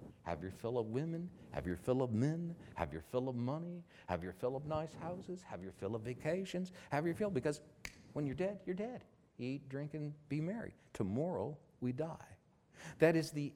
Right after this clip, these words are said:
Epicurean philosophy. Now,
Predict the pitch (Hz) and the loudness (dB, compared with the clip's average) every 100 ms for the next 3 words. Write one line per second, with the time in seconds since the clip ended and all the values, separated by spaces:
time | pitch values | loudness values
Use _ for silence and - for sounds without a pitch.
0 | - 156 180 - 160 165 151 143 139 - | -6 -4 -6 -4 -4 -2 -2 -2 -4 -4
1 | - 139 139 127 - 98 104 85 - - | 2 6 6 2 -4 -6 -6 -10 -14 -20
2 | - _ - _ _ _ _ _ _ _ | -20 _ -20 _ _ _ _ _ _ _
3 | _ - - - - - | _ -20 -20 -8 -4 -4